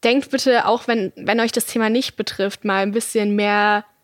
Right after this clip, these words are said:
über euer Handeln nach. Und vielleicht ist es für euch so ein dahingeworfener Kommentar, vielleicht ist es nicht so besonders für euch, aber für einen anderen Menschen. Und einfach leben und leben lassen. Also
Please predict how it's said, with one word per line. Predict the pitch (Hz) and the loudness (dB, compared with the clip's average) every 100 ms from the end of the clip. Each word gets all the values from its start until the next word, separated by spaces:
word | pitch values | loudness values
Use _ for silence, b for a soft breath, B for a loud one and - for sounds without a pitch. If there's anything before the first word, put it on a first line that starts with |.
| _ | _
über | 202 220 | -2 2
euer | 202 196 | 2 2
Handeln | 214 226 247 247 | 2 2 2 2
nach. | 240 247 254 | 2 2 0
Und | 202 208 | -4 -2
vielleicht | - 214 214 220 | 2 4 2 0
ist | 214 - | -6 -6
es | 214 - | -8 -10
für | - 202 | -4 0
euch | 185 208 | 0 -2
so | - | -2
ein | 208 208 B B B B B B _ | -2 -4 B B B B B B _
dahingeworfener | 202 214 254 240 208 208 214 220 208 | -2 0 2 2 2 0 0 -2 -4
Kommentar, | - 196 202 214 220 | -2 -2 -2 -2 0
vielleicht | 226 214 | 0 0
ist | 214 | -2
es | 220 - | -4 -2
nicht | 233 - | -2 -2
so | 233 | -4
besonders | 214 202 208 226 233 | -2 0 0 0 -2
für | - | -4
euch, | - 180 | -6 -6
aber | 190 | -8
für | 185 196 | -8 -10
einen | 190 | -8
anderen | 190 208 214 | -4 -2 -2
Menschen. | 185 190 - 208 233 b b b b b - | -4 -4 -6 -6 -8 b b b b b -2
Und | 226 226 220 - - _ _ _ _ _ _ | 0 2 0 -4 -14 _ _ _ _ _ _
einfach | 233 247 320 - | 0 0 -2 0
leben | 247 285 | 0 2
und | 277 | 0
leben | 262 254 | 0 0
lassen. | 247 277 - 185 202 _ _ _ | 0 -2 -4 -6 -6 _ _ _
Also | 220 220 226 226 | -2 2 2 0